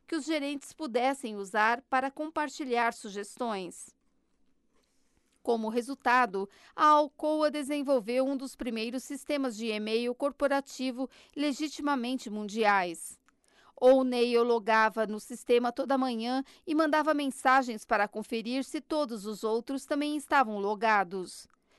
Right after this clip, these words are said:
No começo, as pessoas usavam a rede principalmente para discutir questões de segurança. Então, conforme os hábitos de uso de e-mail tornaram-se mais arraigados e confortáveis,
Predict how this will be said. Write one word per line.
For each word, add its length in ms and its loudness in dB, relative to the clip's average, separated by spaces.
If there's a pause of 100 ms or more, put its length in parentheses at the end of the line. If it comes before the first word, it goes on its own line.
No 160 0
começo, 640 -4 (200)
as 180 2
pessoas 480 -2
usavam 480 2
a 80 2
rede 400 -2
principalmente 880 -2
para 220 0
discutir 640 -8
questões 560 -4
de 80 -14
segurança. 920 -4 (400)
Então, 600 -2 (260)
conforme 420 0
os 120 -6
hábitos 500 0
de 120 -4
uso 300 -4
de 120 -4
e-mail 460 -2
tornaram-se 640 -2
mais 300 -2
arraigados 920 -2 (220)
e 100 -10
confortáveis, 1040 0